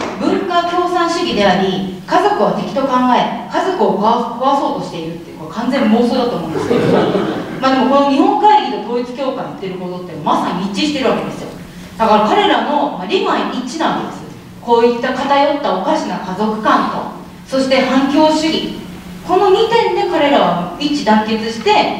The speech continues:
えー、やっているわけですね。あのー、杉田水脈さんの今日のこの女性差別発言集の中につけましたけ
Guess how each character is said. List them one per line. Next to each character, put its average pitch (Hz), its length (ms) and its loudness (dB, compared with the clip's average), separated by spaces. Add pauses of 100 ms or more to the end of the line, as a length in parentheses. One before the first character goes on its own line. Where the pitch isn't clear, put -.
(240)
え 185 240 0
ー、 180 40 0
や 180 160 0
っ - 20 -4
て 175 100 -2
い 170 80 2
る 160 80 -2
わ 170 60 -4
け 160 80 -6
で 156 100 -6
す - 120 -10
ね。 202 340 4 (580)
あ 185 140 2
の 180 880 2
ー、 - 20 -10
杉 - 240 0
田 208 140 4
水 202 100 0
脈 180 140 2
さ 156 80 -2
ん 151 160 -6
の 151 100 -8
今 - 0 -
日 - 60 -8
の 180 240 0
こ 170 80 -8
の 160 120 -4
女 190 100 -4
性 233 180 2
差 226 80 0
別 214 180 -2
発 196 200 -2
言 196 120 -2
集 - 200 -4
の 151 100 -6
中 - 160 -6
に - 100 -8
つ - 80 -8
け 202 60 -4
ま 190 120 2
し 175 80 -4
た - 80 -6
け - 80 -8